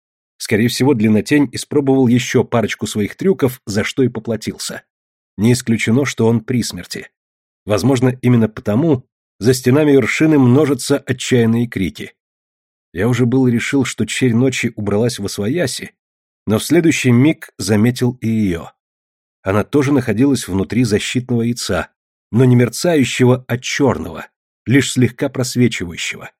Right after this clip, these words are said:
Девочка свернулась в нём, как в материнской утробе, но, судя по внешности, не получила никаких повреждений.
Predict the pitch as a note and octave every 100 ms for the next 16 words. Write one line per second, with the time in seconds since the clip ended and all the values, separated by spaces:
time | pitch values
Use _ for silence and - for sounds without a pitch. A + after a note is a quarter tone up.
0 | _ _ _ _ _ _ - F2 D3 D3+
1 | - D3 D3 - - G2 G#2+ B2+ C3 A2
2 | G2 C#3+ C#3 B2+ - G2+ G#2+ A#2 C3 B2
3 | - B2+ - - G#2+ E2 F2 - _ _
4 | _ _ G2 A2 A#2+ G2 - D#2 G#2+ B2+
5 | C3+ C3 - C3 B2+ _ _ A2+ C3+ C3
6 | A#2 - D#3+ D#3 D3 B2+ G2 G2+ - G2
7 | G#2 F2+ F2+ - -